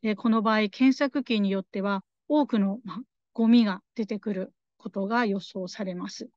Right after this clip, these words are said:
例えば、この最初のものでも、これはミシンでもの、しんでの部分を拾っている例になります。えー、こういったゴミというのは、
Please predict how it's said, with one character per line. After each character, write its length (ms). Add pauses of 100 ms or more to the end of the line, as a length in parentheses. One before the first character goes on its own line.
(920)
例 80
え 60
ば、 200
こ 160
の 240
最 320
初 160
の 220 (220)
も 140
の 120
で 120
も、 220 (160)
こ 100
れ 80
は 120 (340)
ミ 160
シ 180
ン 120
で 120
も 180 (280)
の、 280 (320)
し 280
ん 100
で 200 (420)
の 140
部 140
分 220
を 220
拾 240
っ 40
て 200
い 120
る 280
例 140
に 140
な 120
り 100
ま 140
す。 220 (800)
え 120
ー、 40
こ 160
う 20
い 40
っ 40
た 160
ゴ 140
ミ 160
と 100
い 120
う 40
の 160
は、 240